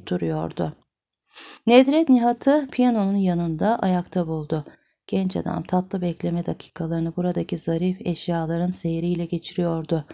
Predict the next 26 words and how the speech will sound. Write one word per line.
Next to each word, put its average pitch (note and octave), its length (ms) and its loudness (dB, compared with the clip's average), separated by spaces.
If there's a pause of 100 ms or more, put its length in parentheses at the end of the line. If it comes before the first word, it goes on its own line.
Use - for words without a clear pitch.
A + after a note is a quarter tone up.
(480)
Nedret'i B3+ 420 6
görünce F#3+ 500 2
hemen G#3 580 -2
elini E3+ 320 -2
uzattı. E3 640 0 (280)
O G3+ 180 0
da F#3 180 0
aynı E3+ 300 2
suretle E3+ 640 -2 (100)
karşıladı. D#3 720 -4 (580)
Avukat B3+ 400 6
avucunun A#3 380 2
içinde G3+ 340 0
tuttuğu F#3+ 480 -2
bu F3+ 100 0
güzel F#3 380 0
eli E3+ 340 -2 (120)
bırakmayarak E3+ 720 -2
ayakta E3+ 400 -2
düşünüyordu. D#3+ 760 -2 (1120)
"Bilseniz C4+ 440 4
sizi G#3+ 240 0
ne B3 100 0
kadar A3+ 340 2
bekliyorduk," E3+ 800 -2 (360)
diyordu. E3+ 560 0